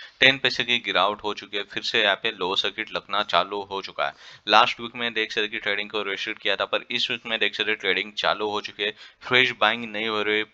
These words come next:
पर यहाँ पे देखा जाए तो देख सकते सभी जन अपनी पोजीशन क्लियर करने को बैठे हुए हैं, क्योंकि देख सकते कि बहुत से यहाँ पे मीन्स सभी के माइंड में यही सवाल आता था कि स्टॉक यहाँ पे ट्रेडिंग रिस्ट्रिक्टेड की थी तो स्टॉक डिलिस्ट होगा क्या, क्या? तो देख सकते जैसे कि आज ओपन हुआ स्टॉक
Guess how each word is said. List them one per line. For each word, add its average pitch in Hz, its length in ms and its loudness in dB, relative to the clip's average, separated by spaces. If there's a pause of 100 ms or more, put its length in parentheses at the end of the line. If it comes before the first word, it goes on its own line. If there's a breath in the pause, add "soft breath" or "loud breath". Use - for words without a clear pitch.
पर 117 140 4
यहाँ 117 240 4
पे 117 100 -2
देखा 104 260 0
जाए 110 140 -2
तो 113 120 -10
देख 101 180 -6
सकते 107 240 -4
सभी 117 280 -4
जन 120 140 2
अपनी 110 300 -6
पोजीशन 104 460 -4
क्लियर 98 200 0
करने 104 220 -6
को 120 180 -8
बैठे 95 280 0
हुए 98 280 -4
हैं, 73 160 -4 (340 loud breath)
क्योंकि 123 240 2 (100)
देख 117 180 2
सकते 110 220 0
कि 120 120 -6 (100)
बहुत 107 260 -2
से 120 100 0
यहाँ 104 180 2
पे 110 160 2 (140)
मीन्स 107 320 -10
सभी 110 260 -4
के - 140 -4
माइंड 104 240 2
में 104 100 -4
यही 107 160 -4
सवाल 104 260 2
आता 101 180 2
था 104 120 0
कि 107 180 -10
स्टॉक - 340 -2
यहाँ 98 140 0
पे 110 100 0
ट्रेडिंग 104 360 -2
रिस्ट्रिक्टेड 101 480 -6
की 101 180 -6
थी 104 120 -10
तो 107 140 -2 (340 loud breath)
स्टॉक 127 280 2
डिलिस्ट 107 380 -2
होगा 101 260 0
क्या, 107 160 -2
क्या? 82 260 0 (320 soft breath)
तो 117 100 -2
देख 135 180 2
सकते 127 240 2
जैसे 120 300 -2
कि 127 140 -4
आज 117 220 4
ओपन 110 360 -8
हुआ 107 180 -2
स्टॉक 110 360 -4